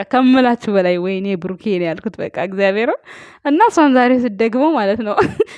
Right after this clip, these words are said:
ደስ እንዳላት በዚሁ እየነገራችሁ፣ እየነገረቻችሁ ነበር ውድ ቤተሰቦቻችን። እና ዱባይ እንኑር የሚለው ነገር ኧረ ይሰረዝ። ሀይሚ ኢትዮጵያ ነው ያማረብሽ። ኢትዮጵያ እንዴ! ኢትዮጵያ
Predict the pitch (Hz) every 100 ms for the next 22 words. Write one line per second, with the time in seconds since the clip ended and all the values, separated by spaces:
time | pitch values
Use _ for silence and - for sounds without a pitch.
0 | - - 254 302 - 254 240 226 311 -
1 | - _ _ _ - 214 226 240 226 214
2 | 190 175 185 180 - - 202 226 202 175
3 | 190 190 190 - 180 170 175 170 180 170
4 | 180 - 180 175 185 - 302 _ _ _
5 | _ 196 226 277 214 226 240 247 247 233
6 | 240 262 294 359 466 494 - _ - _
7 | 175 185 233 - 349 339 311 - 269 269
8 | 254 240 233 330 - 302 311 302 294 262
9 | 277 - - _ _ _ - 330 359 240
10 | 247 220 220 247 302 403 453 _ - -
11 | - - 247 269 262